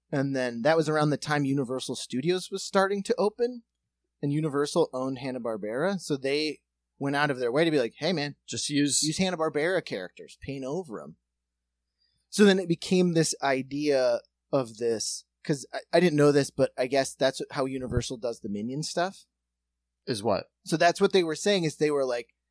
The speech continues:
Speaker 1: that's why you see so much Minion
Speaker 2: Oh,
Speaker 1: shit
Speaker 2: 'cause you,
Speaker 1: bootleg,
Speaker 2: anybody can throw it
Speaker 1: 'cause
Speaker 2: out.
Speaker 1: Universal doesn't care.
Speaker 2: Oh, it's interesting you say that. I was
Speaker 1: They
Speaker 2: just
Speaker 1: don't
Speaker 2: watching
Speaker 1: care.
Speaker 2: a cartoon with Ruby, and I was like,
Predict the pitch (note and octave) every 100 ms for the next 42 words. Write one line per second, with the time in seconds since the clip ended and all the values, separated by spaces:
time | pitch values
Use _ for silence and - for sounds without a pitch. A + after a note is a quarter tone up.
0 | _ - G3+ G3 F#3 E3+ - D#3+ D3+ -
1 | - - D3+ C#3+ C#3 C3 - A#2+ C#3 D3+
2 | D3 - A#2+ A2+ D#3 D3 C#3 B2+ A#2+ -
3 | A2 - A#2 G3 B2+ B2 G#3 F#3+ - G3
4 | _ _ _ _ - D3 C#3 A#2+ _ -
5 | B2 F#2+ - _ _ - E3+ - - -
6 | - - - F3+ D3+ C#3+ - A#3+ D4+ A#3
7 | A#2+ C#3 C#3+ G3+ - F3 F#3 G#3+ G3+ -
8 | G#3 - A#3 D4 B3+ D#3 E3+ C#4 C4+ F3
9 | C#3 D3 B2